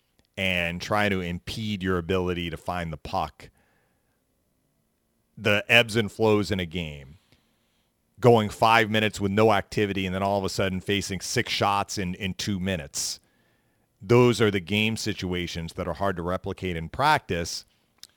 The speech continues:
and also difficult if you're only getting in one out of every four or five games. But you need to be able to deliver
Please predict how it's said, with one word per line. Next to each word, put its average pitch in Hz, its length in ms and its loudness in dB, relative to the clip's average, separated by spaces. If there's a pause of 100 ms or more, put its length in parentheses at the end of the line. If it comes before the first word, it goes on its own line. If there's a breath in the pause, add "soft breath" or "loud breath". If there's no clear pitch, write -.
(180)
and 92 560 0
also 107 360 2
difficult 90 560 -2
if 98 140 -6
you're 98 160 0
only 98 200 0
getting 90 460 -2
in 90 560 0 (340)
one 98 480 4
out 90 160 0
of 90 80 -2
every 85 240 -2
four 92 460 -2
or 80 60 -4
five 78 420 -8
games. 73 580 -14 (480 soft breath)
But 120 120 6
you 113 120 2
need 120 260 2
to 113 60 0
be 101 240 2
able 95 520 2 (420)
to 110 140 0
deliver 98 720 6